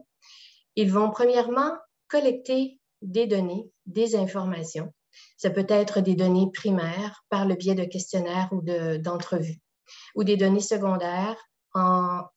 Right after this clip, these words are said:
naviguant sur le web et en consultant des sites, euh, de statistiques ou des, euh, bases de données ouvertes.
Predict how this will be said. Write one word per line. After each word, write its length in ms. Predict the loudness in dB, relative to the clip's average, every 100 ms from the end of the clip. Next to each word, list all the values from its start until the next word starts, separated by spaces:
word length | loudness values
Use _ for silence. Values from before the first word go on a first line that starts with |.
| _ _ _ _ _ _ -2
naviguant 380 | 0 2 2 0
sur 220 | 0 -2
le 100 | 0
web 340 | 0 0 0 -2
et 220 | -4 -6 -6
en 80 | -6
consultant 600 | -6 -4 -6 -2 0 0
des 420 | 0 -2 -2 -6
sites, 460 | -8 -8 -8 -6
euh, 240 | -2 0 0
de 140 | -2
statistiques 840 | -4 -4 -6 -8 -14 -8 -8 -8 -6
ou 80 | -6
des, 380 | -4 -6 -2 -2
euh, 100 | -4 -8 -18 -10
bases 300 | -2 0 0
de 100 | 0
données 460 | 0 0 -2 -4 -10 -10
ouvertes. 500 | -4 -2 -4 -8 _